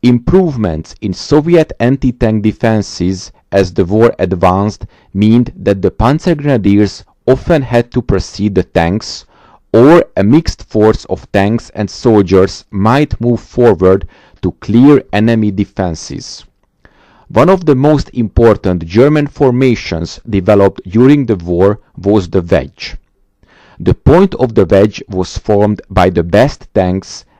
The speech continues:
and the sides by other tanks and self-propelled guns. When the wedge pierced the enemy defenses, it widened the gap as it passed through. The Panzer Grenadiers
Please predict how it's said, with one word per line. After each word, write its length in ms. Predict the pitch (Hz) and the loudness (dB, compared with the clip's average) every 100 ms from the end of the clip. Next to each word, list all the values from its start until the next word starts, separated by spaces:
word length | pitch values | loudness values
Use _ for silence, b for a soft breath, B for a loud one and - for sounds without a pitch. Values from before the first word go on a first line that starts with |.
| _ 107 | _ 0
and 320 | 123 151 - | 2 0 -2
the 160 | - 101 | -4 -4
sides 580 | - - 98 104 107 113 | -2 -2 0 0 -4 -2
by 200 | 101 - | -2 0
other 260 | 117 110 92 | 0 2 2
tanks 560 | - 87 92 110 - b b b | 0 -2 -2 -6 -12 b b b
and 320 | 113 131 151 - | 0 2 0 -4
self-propelled 920 | - - 113 113 - 113 - 90 82 | -14 -2 2 2 0 -2 2 2 2
guns. 500 | 87 - - - - _ _ _ b b b b b b | -2 -6 -12 -20 -20 _ _ _ b b b b b b
When 260 | 110 113 | 0 2
the 120 | 104 95 | 2 2
wedge 500 | 120 147 175 - - | 4 4 2 -6 -6
pierced 380 | 113 113 107 - | 0 2 2 2
the 180 | 107 - | -2 2
enemy 320 | 117 117 107 | 2 2 2
defenses, 840 | 98 - 113 110 - 78 92 - - _ _ - | 0 -2 -2 -2 -4 -8 -8 -10 -20 _ _ -10
it 180 | 101 - | -8 -2
widened 520 | 110 123 131 120 98 | 2 4 4 2 2
the 80 | 90 | 0
gap 440 | 90 92 127 - - _ - | 2 2 0 -4 -10 _ -4
as 300 | 123 147 - - | -2 -2 -6 -8
it 280 | - - - | -2 -2 0
passed 360 | 92 98 - | -2 -2 -8
through. 300 | - 87 78 - _ _ _ b b b - | -8 -6 -6 -10 _ _ _ b b b -6
The 120 | 90 | -4
Panzer 480 | - 131 180 185 135 | 0 2 2 0 -2
Grenadiers 720 | 123 107 92 95 98 - | 0 0 2 2 2 -4